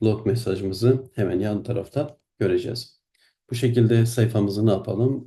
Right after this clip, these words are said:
Ee, a-, activate yapalım. Buton olarak bize ne isteniyor ona bakalım. Sadece delete var. Bazen bazılarını baktıktan sonra silebiliriz.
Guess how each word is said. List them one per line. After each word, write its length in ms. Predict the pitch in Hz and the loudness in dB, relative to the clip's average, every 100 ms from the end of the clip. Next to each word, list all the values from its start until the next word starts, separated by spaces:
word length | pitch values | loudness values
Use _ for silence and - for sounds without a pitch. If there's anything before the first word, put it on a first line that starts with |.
| 98 | -8
Ee, 40 | 95 95 95 95 113 - - _ _ _ _ _ _ - | -6 -4 -4 -4 -4 -6 -10 _ _ _ _ _ _ -8
a-, 640 | 73 90 92 95 - - - 120 - _ _ _ _ _ _ | -2 0 2 0 -2 -8 -12 -12 -12 _ _ _ _ _ _
activate 520 | 120 117 - 107 95 | -2 0 2 2 2
yapalım. 400 | 98 - 98 151 - _ _ _ _ _ _ _ _ _ _ _ _ _ _ | -2 -4 -2 -2 -4 _ _ _ _ _ _ _ _ _ _ _ _ _ _
Buton 200 | 123 131 | -6 2
olarak 340 | 135 123 120 120 | 6 6 6 4
bize 280 | 120 120 123 | 2 6 6
ne 80 | |
isteniyor 380 | 120 - 104 98 | 6 4 -2 -2
ona 120 | 104 | -2
bakalım. 440 | 101 98 104 127 139 | -2 -4 -2 -2 -4
Sadece 540 | - 123 98 107 123 | -2 0 0 0 0
delete 360 | 117 95 87 110 | 0 -2 -4 -6
var. 160 | 127 | -4
Bazen 460 | 123 101 101 120 123 | -2 -4 -2 -2 0
bazılarını 720 | 110 98 104 95 117 135 127 | -2 -4 -4 -4 -2 -4 -4
baktıktan 420 | 117 - - 98 | -6 -6 -10 -10
sonra 260 | 98 120 123 120 - | -6 -2 -2 -4 -10
silebiliriz. 800 | - 120 104 95 95 151 170 - | -8 -2 0 0 -2 -2 -2 -10